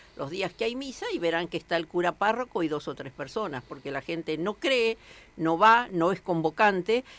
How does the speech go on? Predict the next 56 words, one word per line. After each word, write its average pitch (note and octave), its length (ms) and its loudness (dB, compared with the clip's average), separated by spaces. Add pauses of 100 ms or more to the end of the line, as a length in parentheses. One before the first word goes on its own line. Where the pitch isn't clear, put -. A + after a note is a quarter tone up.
(160)
y F3 60 -6
yo F3 140 -2
creo F#3 160 -2
que F#3 80 -4
esto G3 120 -8
es - 80 -10
un D#3+ 60 -8
perjuicio D#3 420 -8
muy C#3+ 160 -10
grande C3+ 200 -8
para C3 200 -6
la B2+ 60 -4
iglesia B2+ 340 -8
también, C#3 380 -8
¿no A#2+ 80 -14
es - 60 -18
cierto? E3+ 280 -8
Bueno, C3+ 240 -4
nos C#3+ 140 -4
gustaría F#3+ 520 -2
que E3 200 2
alguna G#3 420 2
autoridad F3 640 2 (480)
nos D3+ 220 -4
cite, A3+ 380 -2
pero E3+ 260 2
no G3+ 420 0
para D3+ 240 -2
charlar E3+ 380 0
como D3+ 180 0
nos C#3+ 160 -2
citaron D#3 420 2
en D3 120 -2
el C#3+ 80 -2
arzobispado C#3+ 640 -2
y C#3 40 2
contarnos D3 540 -2
que D3 140 -8
ya F#3+ 180 -2
se D3+ 140 -4
iba D3+ 160 0
a - 20 0
hacer D3+ 220 -4
porque C3+ 220 -8
así C3 280 -4
lo D3+ 80 -4
habían C#3+ 300 -4
determinado, C3+ 680 -6 (220)
sino G#3+ 300 -2
para F3+ 240 -2
tratar F#3 340 -2
de F3+ 80 2
arrimar E3 380 0
posiciones G3 640 -2
y - 20 -4
encontrar D#3+ 540 -2